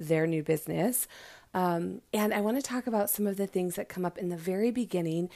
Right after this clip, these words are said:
So for those of you who are ready to start a soul-centered business or start a business of your own, and you've been hearing things in your <laughs> head like,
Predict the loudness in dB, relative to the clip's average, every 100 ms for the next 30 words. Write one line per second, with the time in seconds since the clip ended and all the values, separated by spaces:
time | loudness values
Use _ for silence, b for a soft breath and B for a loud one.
0 | B B -2 0 2 2 2 2 -2 0
1 | 2 2 2 4 6 6 2 -2 0 2
2 | 4 4 2 -4 -2 -2 0 2 2 0
3 | -4 -4 0 2 2 0 0 0 -2 0
4 | 0 -2 -2 -4 -2 -2 2 2 2 -2
5 | -2 -2 -2 -4 -2 -2 0 2 2 0
6 | B B B B 2 2 4 2 2 0
7 | 0 2 2 4 4 2 0 2 4 2
8 | 6 8 10 8 4 0 2 2 2